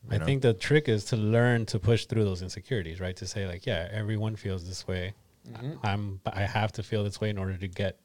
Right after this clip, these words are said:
Speaker 2: to a place where I'm gonna feel better." You know what I mean?
Speaker 3: Yeah.
Speaker 2: So this is how to do it. You know, just keep being consistent.
Speaker 1: Yeah.
Speaker 2: Yeah.
Speaker 1: But, or, like, mm, I would counter that. I would say the trick is to harness those insecurities.
Speaker 2: What about when someone's
Speaker 3: Yeah.
Speaker 2: terrible?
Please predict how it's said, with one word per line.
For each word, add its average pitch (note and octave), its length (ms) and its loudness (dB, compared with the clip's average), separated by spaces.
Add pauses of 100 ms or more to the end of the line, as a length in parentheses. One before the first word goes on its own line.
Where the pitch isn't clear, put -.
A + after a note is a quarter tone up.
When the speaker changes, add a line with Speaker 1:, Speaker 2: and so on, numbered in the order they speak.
Speaker 2:
to - 100 -8
a G2 60 -6
place G2 280 -4
where F2+ 80 -4
I'm F#2 80 -8
gonna F2+ 140 -8
feel F2 200 -4
better." F2+ 360 -2
You F#2 80 -10
know F#2 60 -8
what F#2 80 -8
I - 20 -8
mean? A#2+ 140 -2
Speaker 3:
Yeah. G#2+ 100 0
Speaker 2:
So F#2 300 -4 (580)
this F#2 160 -2
is F2+ 140 -4
how F#2 180 -2
to F2 80 -4
do G2+ 160 -2
it. - 140 -10 (120)
You G2 120 -8
know, F2 60 -10
just F2 260 -12
keep G2 240 0
being E2+ 180 -4
consistent. - 480 -6 (540)
Speaker 1:
Yeah. F#3+ 180 6 (480)
Speaker 2:
Yeah. - 80 -14 (320)
Speaker 1:
But, D#3 220 12
or, D3 400 12
like, G#2 240 6 (520)
mm, B2 200 0 (180)
I A#2+ 100 8
would C#3 280 6
counter C3 300 8
that. D2 200 2
I - 80 6
would G#2+ 160 8
say A2+ 240 8
the F2+ 280 -2
trick B2 420 4
is G#2 400 4 (140)
to F#2+ 280 2
harness G#2 680 6
those E2 240 0
insecurities. C#2+ 800 -4
Speaker 2:
What A2 100 0
about E3 160 4
when C3+ 140 2
someone's C3 240 2
Speaker 3:
Yeah. G#2 80 0
Speaker 2:
terrible? E2+ 520 2